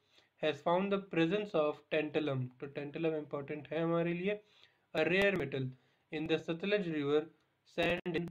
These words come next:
Punjab। The discovery has been made by a team headed by Doctor रेशमी सेबेस्टियन। तो रेशमी सेबेस्टियन ये टीम को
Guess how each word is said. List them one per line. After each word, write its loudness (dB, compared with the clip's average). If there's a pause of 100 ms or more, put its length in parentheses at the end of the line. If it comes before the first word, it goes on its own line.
Punjab। 0 (800)
The -4
discovery 0
has 2
been 2
made 4
by 4
a 6
team -2 (120)
headed 0 (140)
by 4 (120)
Doctor 0 (480)
रेशमी 2
सेबेस्टियन। -2 (760)
तो -2
रेशमी -4
सेबेस्टियन -2
ये 0
टीम -4
को -2